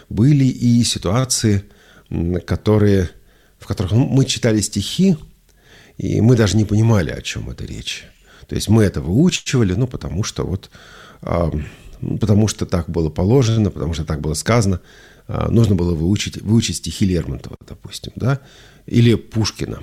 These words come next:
ну, пророк Пушкина. Вот. А, учили, лет в пятнадцать учили. В атеистическом окружении учили. А чего понимали-то?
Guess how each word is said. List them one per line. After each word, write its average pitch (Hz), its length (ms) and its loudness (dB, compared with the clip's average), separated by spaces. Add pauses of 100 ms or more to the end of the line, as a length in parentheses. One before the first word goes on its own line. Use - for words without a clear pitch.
ну, 190 160 -6
пророк 85 520 -4
Пушкина. - 440 -14 (340)
Вот. 95 460 -2 (520)
А, 110 260 2 (1200)
учили, 143 680 2 (680)
лет 123 160 0
в - 60 -16
пятнадцать 117 540 2
учили. - 460 -10 (680)
В 85 100 0
атеистическом 113 1000 2 (520)
окружении 95 920 2 (320)
учили. - 600 -6 (760)
А - 100 -4
чего - 280 4
понимали-то? 110 840 2